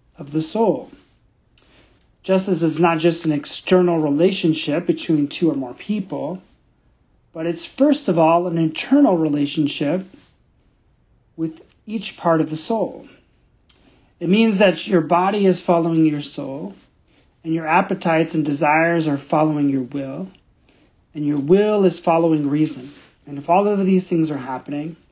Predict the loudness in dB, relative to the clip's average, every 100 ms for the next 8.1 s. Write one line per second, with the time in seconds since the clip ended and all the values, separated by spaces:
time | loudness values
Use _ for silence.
0 | _ -8 -6 -2 2 2 2 2 2 0
1 | -6 -20 -20 -20 -20 -20 -20 _ -2 0
2 | 2 2 0 0 0 -2 -8 -20 -20 -20
3 | -16 -14 -14 -14 -12 -12 -14 -16 _ _
4 | _ _ _ _ _ _ _ _ 0 2
5 | 4 4 4 2 2 2 2 -4 -12 -4
6 | -2 0 2 4 2 2 0 -4 -6 -2
7 | 0 -2 -4 0 0 2 0 -2 -6 -16